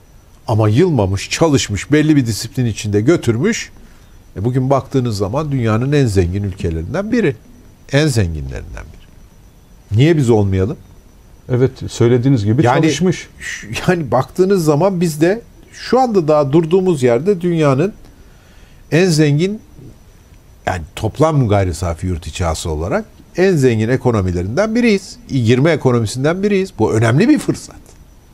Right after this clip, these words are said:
Speaker 1: Yetmez. Şimdi yani bu ülkeye dönüp baktığınız zaman, e, bu, bu ülkenin çok ciddi şeyleri var. Avantajları var.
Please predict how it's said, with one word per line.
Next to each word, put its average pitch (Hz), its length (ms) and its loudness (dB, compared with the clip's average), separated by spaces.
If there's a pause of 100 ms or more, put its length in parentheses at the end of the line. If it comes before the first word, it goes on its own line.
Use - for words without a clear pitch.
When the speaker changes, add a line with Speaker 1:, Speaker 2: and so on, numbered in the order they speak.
(580)
Speaker 1:
Yetmez. 190 600 0 (760)
Şimdi 170 500 0 (180)
yani 127 340 0 (760)
bu 156 180 4 (120)
ülkeye 143 400 0
dönüp 147 320 0
baktığınız 170 540 0
zaman, 123 300 -2 (720)
e, 92 140 -4
bu, 151 260 0
bu 147 180 0
ülkenin 165 420 0
çok - 260 0
ciddi 151 300 -4
şeyleri 190 400 2
var. 294 200 0 (440)
Avantajları 127 720 2
var. - 260 -2